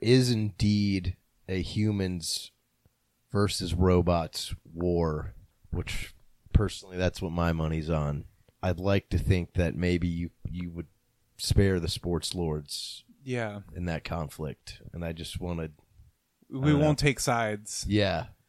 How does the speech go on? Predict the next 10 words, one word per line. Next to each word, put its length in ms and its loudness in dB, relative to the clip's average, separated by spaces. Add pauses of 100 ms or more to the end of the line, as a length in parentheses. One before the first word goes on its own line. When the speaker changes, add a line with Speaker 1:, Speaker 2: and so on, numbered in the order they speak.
(160)
Speaker 2:
'Cause 140 -2
I 140 6
also 340 4
hate 400 -2
humans 880 0
Speaker 1:
Yeah. 420 4 (220)
Speaker 2:
very 360 4
much. 500 -2 (240)
Speaker 1:
And 160 -2
we're, 180 2